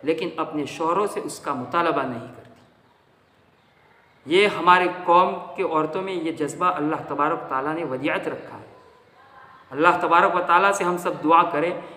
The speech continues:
कि अल्लाह तबारक व ताला ये जज्बा हमारी कौम की औरतों में ता क़ियामत वदियत रखे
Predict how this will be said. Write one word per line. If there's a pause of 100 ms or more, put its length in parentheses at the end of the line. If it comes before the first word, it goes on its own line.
(100)
कि
अल्लाह
तबारक
व
ताला (640)
ये
जज्बा
हमारी (160)
कौम (100)
की
औरतों
में
ता
क़ियामत
वदियत
रखे